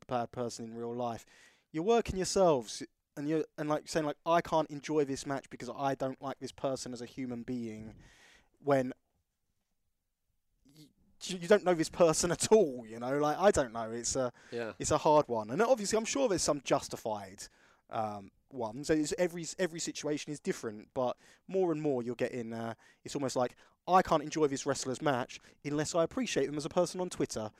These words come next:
Speaker 1: unless they post nice cat pictures or nice dog pictures," or,
Speaker 2: Yeah.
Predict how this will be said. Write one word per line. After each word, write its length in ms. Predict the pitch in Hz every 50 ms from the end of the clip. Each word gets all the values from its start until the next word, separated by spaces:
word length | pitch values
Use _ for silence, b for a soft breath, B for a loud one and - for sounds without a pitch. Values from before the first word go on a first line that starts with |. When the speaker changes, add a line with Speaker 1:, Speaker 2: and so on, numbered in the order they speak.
| b b b -
Speaker 1:
unless 220 | 165 180 196 -
they 100 | - 180
post 240 | - 190 185 - -
nice 220 | 226 247 226 -
cat 240 | - - - - -
pictures 400 | - 147 127 - - 131 113 110
or 80 | 135 170
nice 220 | 214 226 190 -
dog 180 | - 143 120 - -
pictures," 500 | - 117 - - - 127 117 113 101 143
or, 40 | 135
Speaker 2:
Yeah. 200 | 127 110 104